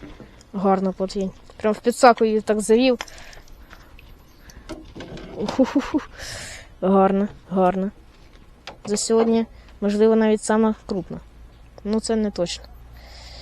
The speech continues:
Так, друзі, я її, значить, відчепив зараз від підсаку. Його гачечок. Така гарна плотвичка отакова.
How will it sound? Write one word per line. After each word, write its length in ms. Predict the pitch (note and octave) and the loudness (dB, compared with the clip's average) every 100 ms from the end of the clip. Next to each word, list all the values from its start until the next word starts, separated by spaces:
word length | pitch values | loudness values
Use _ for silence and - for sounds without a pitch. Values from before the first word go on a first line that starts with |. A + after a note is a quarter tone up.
| - - - - - - - - - - - - - - - - - - - - - - - - - - - - - - | -20 -20 -20 -20 -20 -20 -20 -20 -20 -20 -20 -20 -20 -20 -20 -20 -20 -20 -20 -20 -20 -20 -20 -20 -20 -20 -20 -20 -16 -2
Так, 140 | - A#3+ | 0 4
друзі, 300 | C4 A#3+ A#3 | 4 6 8
я 60 | |
її, 120 | B3+ | 8
значить, 320 | B3 B3 A#3 A#3 | 6 2 0 -4
відчепив 440 | B3 C#4 C#4+ F4 | -2 0 4 4
зараз 280 | C#4+ C4 B3+ | 8 8 8
від 220 | A#3+ - | 6 2
підсаку. 520 | - A#3+ E4 F4 D#4+ D4 - - - - - | -6 4 6 8 4 -4 -10 -20 -20 -20 -6
Його 340 | G3+ G#3+ G#3+ G#3+ - - - - - | 0 4 4 2 -8 -20 -20 -20 -6
гачечок. 500 | - G3+ D#4 E4+ - - - - - - - | -2 2 4 2 -2 -8 -20 -20 -20 -20 -4
Така 320 | G#3 - A3+ - - - - - - - - - - - - - | 2 6 4 4 -12 -20 -20 -20 -20 -20 -18 -18 -18 -18 -16 -2
гарна 420 | - A3+ A#3 A3 | 2 8 8 8
плотвичка 520 | G#3+ A3 B3+ D4+ - C4+ | 4 0 2 0 4 4
отакова. 460 | B3+ B3 B3+ B3+ | 4 2 4 4